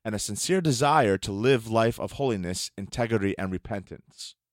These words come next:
Love of God and one another above all. These are fundamental truths of the Christian faith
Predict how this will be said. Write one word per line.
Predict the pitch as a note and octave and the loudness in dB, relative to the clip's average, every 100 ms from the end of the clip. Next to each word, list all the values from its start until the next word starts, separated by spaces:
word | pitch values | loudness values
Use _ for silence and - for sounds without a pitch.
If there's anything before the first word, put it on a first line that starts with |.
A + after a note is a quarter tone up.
| _ _ _ _ _ _ | _ _ _ _ _ _
Love | F#2+ B2 | 0 2
of | D3 A#2 | 2 0
God | A#2+ A2+ A#2 | 4 4 4
and | F#2 G2 | 0 0
one | G2+ G#2+ | 0 2
another | G2 F#2 E2+ | 0 0 -2
above | D#2+ F2+ D#2+ | -2 -2 -2
all. | - E2+ A#1 - _ _ _ _ _ _ _ _ _ _ _ _ _ _ _ _ | -2 -2 -2 -8 _ _ _ _ _ _ _ _ _ _ _ _ _ _ _ _
These | C3 F3+ | -6 -2
are | D#3+ | -2
fundamental | - D3+ D3+ C#3 C3 A#2 | 0 2 2 2 0 -4
truths | - - B2 - | -4 -2 -2 -2
of | A2 | -8
the | G2 | -10
Christian | - G2+ G#2 | -8 -6 -6
faith | F#2 - A2 E2+ - | -8 -4 -4 -4 -14